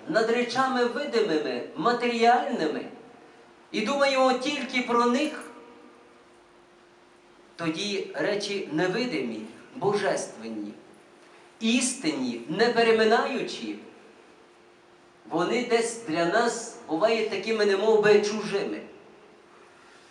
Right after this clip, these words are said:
Якщо ми починаємо мислити про божественне, тоді можна сказати так, що в нашому житті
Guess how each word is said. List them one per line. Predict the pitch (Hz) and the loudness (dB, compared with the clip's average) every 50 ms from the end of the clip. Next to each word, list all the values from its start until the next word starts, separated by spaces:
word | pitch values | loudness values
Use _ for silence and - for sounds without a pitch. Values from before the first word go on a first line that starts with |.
| - - - - - - - - - - - - - - | -20 -20 -20 -20 -20 -20 -20 -20 -20 -20 -20 -20 -18 0
Якщо | - 185 208 208 - - 262 254 | 4 4 4 4 4 0 0 2
ми | 262 262 | 2 2
починаємо | 247 254 247 254 262 254 262 262 262 247 247 254 | 2 0 0 0 2 4 4 4 4 4 2 2
мислити | 254 254 277 - - - 262 254 254 262 254 | 4 2 2 2 0 -2 -2 -4 -2 -4 -4
про | 247 262 262 262 | -4 -2 -2 -2
божественне, | 240 254 254 240 - 277 190 190 - - - 160 156 147 135 127 120 - - - - - - - - - - - - - | 0 0 0 2 4 6 6 6 6 4 0 -4 -4 -4 -4 -4 -6 -6 -8 -10 -14 -18 -20 -20 -20 -20 -20 -20 -20 -4
тоді | - 196 208 208 233 262 262 240 - - - - - - - - - - - - - - - - - | 0 0 2 2 0 0 -2 -2 -4 -6 -10 -14 -18 -20 -20 -20 -20 -20 -20 -20 -20 -20 -20 -20 -8
можна | 151 160 214 214 214 226 226 | -4 -2 0 0 2 2 0
сказати | 226 226 226 226 240 233 233 226 | 2 0 0 0 2 2 2 2
так, | 226 240 233 - | 2 2 2 2
що | - - 208 | 0 0 2
в | 202 | 4
нашому | 220 226 220 220 - 220 220 214 | 4 4 4 4 2 0 0 0
житті | 208 - 208 202 208 - - - 262 240 - - - | 0 2 0 0 0 -2 -4 -6 -4 -4 -4 -4 -6